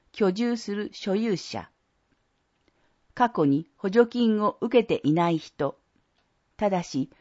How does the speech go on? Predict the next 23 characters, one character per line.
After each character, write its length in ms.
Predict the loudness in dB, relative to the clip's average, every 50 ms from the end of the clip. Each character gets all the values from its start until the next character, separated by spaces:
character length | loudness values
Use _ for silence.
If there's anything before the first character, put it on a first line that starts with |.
| _ _
補 140 | _ -8 2
助 200 | 4 4 4 4
金 240 | 0 0 0 0 -2 -2
交 200 | 0 0 0 0
付 160 | 0 -6 -10 -8
申 260 | -4 -2 0 0 0
請 300 | 0 2 2 2 4 4
日 140 | 2 2 2
に 180 | 2 2 2
お 100 | 2 0
い 80 | 0 -4
て 340 | _ -4 -4 -4 -4 -6 -10 _ _ _ _ _ _ _
満 400 | -4 -2 0 0 0 0 -2 -6 _ _
七 300 | -4 -2 0 2 2 2
十 160 | 2 0 -2
歳 360 | -2 -2 2 4 4 6 4 2
以 40 |
上 240 | 0 2 2 2 2
の 160 | 2 0 -2
方、 460 | -4 -8 -12 -10 -6 -6 -6 -6 -6 _ _ _ _ _ _ _ _ _
ま 160 | -6 -6 0
た 160 | 2 4 4
は 240 | 4 4 2 0